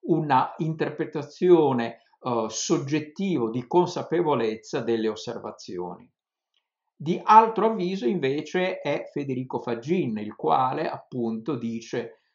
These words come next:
"La fisica ci dice che anche i campi quantici devono avere sia una realtà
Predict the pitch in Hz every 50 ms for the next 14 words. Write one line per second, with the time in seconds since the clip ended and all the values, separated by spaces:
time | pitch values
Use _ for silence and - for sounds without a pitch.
0 | _ _ _ - 113 - - 220 196 180 147 151 156 156 - 180 180 175 175 -
1 | 165 143 160 180 175 180 - 175 170 - 151 151 156 165 175 175 175 165 147 143
2 | - 175 170 170 170 165 - 156 143 - - 175 165 156 151 151 139 117 107 -
3 | - 113 110 - 120 113 110 110 123 143 156 160 151 143 131 127 127 123 143 151
4 | 156 160 147 131 120 - - - - 196 190 175 156 139 135 127 123 127 131 131
5 | 131 127 - 151 139 135